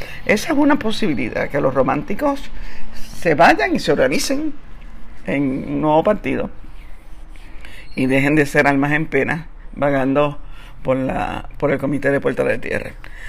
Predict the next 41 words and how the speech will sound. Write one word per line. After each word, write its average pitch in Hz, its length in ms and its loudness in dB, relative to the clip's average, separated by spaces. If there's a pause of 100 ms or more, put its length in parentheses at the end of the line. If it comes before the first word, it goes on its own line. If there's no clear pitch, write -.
(880)
O 208 100 12
abandonan 202 560 10
el 285 100 10
nido 269 220 8 (180)
y 302 80 6
se - 120 4
integran 240 440 8
a 359 120 2
otros 302 200 0
proyectos 254 460 4
políticos. 269 600 4
Eso 175 200 2
es - 80 0
también 156 340 4
una 170 140 0
segunda 147 340 2
posibilidad, 127 640 -2
integrarse 151 540 2
a - 20 2
otros 147 240 -2
proyectos 135 480 -2
políticos 135 580 -2
que - 120 0
les 156 160 2
sean 135 320 4
afines. 392 440 0
Algunos 180 460 2
de 160 240 2
ellos, 165 320 0 (420)
eh, 76 340 -4 (540)
tiran 170 480 2
más 165 140 2
para 180 240 4
la 151 140 4
derecha 147 340 4
que 160 80 0
para 135 540 2
la 160 100 0
izquierda, - 500 0
así - 240 -4
que 139 360 -2